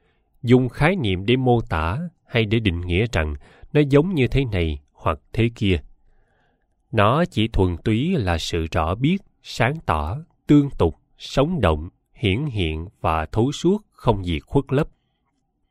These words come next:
Điều này cũng giống như con đang nhìn thấy một cái gì mà con chưa từng bao giờ thấy trước đó. Con rõ biết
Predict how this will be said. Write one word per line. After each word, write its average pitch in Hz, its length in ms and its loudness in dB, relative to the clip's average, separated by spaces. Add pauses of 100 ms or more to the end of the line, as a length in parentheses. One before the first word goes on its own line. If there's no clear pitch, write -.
(380)
Điều 123 160 6
này 117 180 4
cũng 131 280 0
giống 156 220 2
như 120 340 2
con 110 280 0
đang 107 220 -2
nhìn 85 200 -2
thấy 110 260 -4
một 110 240 0
cái 127 140 0
gì 90 340 -2 (480)
mà 110 140 2
con 139 300 0
chưa 170 220 2
từng 85 340 -2
bao 107 120 2
giờ 82 260 0
thấy 107 260 -4
trước 139 180 0
đó. 117 300 -4 (1040)
Con 98 360 2
rõ 85 260 2
biết 135 180 2